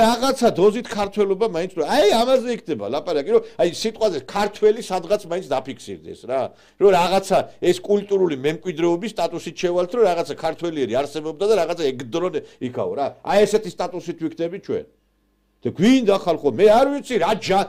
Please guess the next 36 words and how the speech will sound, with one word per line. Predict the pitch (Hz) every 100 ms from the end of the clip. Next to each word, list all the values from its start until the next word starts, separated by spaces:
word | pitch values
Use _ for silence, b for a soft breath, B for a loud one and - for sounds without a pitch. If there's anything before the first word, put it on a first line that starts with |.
| B
აი | 180 190
მე | 208
მაგალითად | 202 180 202 185 156 95
რა | 143
თქინა | 180 180 151
ეგეთი | 131 160 127
ოქრო, | 127 160 160 120
ვერცხლი, | 113 160 - 139 -
ფული, | 185 202 135 B
თუ | - 202
შენ, | 185 196 175 127 b
შენს | - 185 202 131
გარშემო | 156 175 190 175
ჩვენი, | - 151 156
ჩვენი | - - 175
ქვეყანა | 170 175 165 147
არ | 120
იქნება | 135 - 151
წელში | 165 139 135 147
გამართული, | 135 131 135 143 110
რა | 92 120
უბედურება. | 160 143 165 - 156 147 117 95 80 92 - b b
მიწაში | 180 220 226 165
ხო | 135 156
არ | 160
წაიღებთ | 165 143 95 -
ამ | 113
ქონებას | 127 123 101 82
ბოლო-ბოლო | 80 104 120 95 82 -
რა. | 101 - b
ხო | - 220
მოკვდებით | 202 220 240 226 151 123
ერთხელ | 165 - 151
და | 117 120
სამუდამო | 151 151 156 151
და | 127